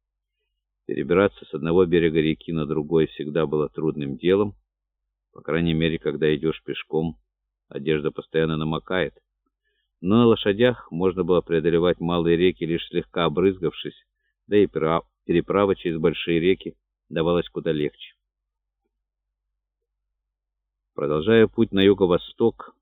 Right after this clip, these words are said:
они заметили, что местность изменилась. Плавные холмы сменялись более крутыми по мере приближения к горам на западе. То и дело приходилось пересекать глубокие долины рек.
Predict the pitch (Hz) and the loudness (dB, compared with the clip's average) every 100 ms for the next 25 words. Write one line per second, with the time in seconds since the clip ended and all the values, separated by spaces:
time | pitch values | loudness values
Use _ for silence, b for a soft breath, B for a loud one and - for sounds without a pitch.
0 | _ - 85 82 90 95 104 104 101 101 | _ -10 -4 0 0 0 0 2 2 0
1 | - - 92 95 101 - 78 85 78 85 | -4 -8 -2 0 0 -4 -10 -8 -4 -2
2 | 82 78 76 - _ _ _ _ _ _ | 0 -2 -4 -8 _ _ _ _ _ _
3 | _ - 92 95 90 90 - 90 95 98 | _ 0 2 4 4 2 2 0 2 0
4 | - 87 90 82 80 - 76 82 87 82 | 0 -2 0 0 -4 -8 -4 0 2 2
5 | 85 87 - 87 80 - _ _ _ - | 0 -2 2 0 0 -6 _ _ _ -4
6 | 82 82 80 82 80 82 87 82 82 73 | 0 2 0 -2 -2 -2 0 0 -2 -2
7 | 82 80 78 80 80 95 95 95 - _ | -2 -2 -2 -2 -2 -2 -2 -6 -10 _
8 | _ _ _ _ _ - 95 92 104 104 | _ _ _ _ _ 2 4 6 6 4
9 | 82 85 90 92 90 - - _ - 82 | 4 0 2 4 4 2 -12 _ -4 -4
10 | - 87 92 80 87 85 90 90 90 80 | -4 -4 -2 -2 -2 -2 0 -2 -2 0
11 | 80 80 80 78 90 - | 0 0 0 2 0 -2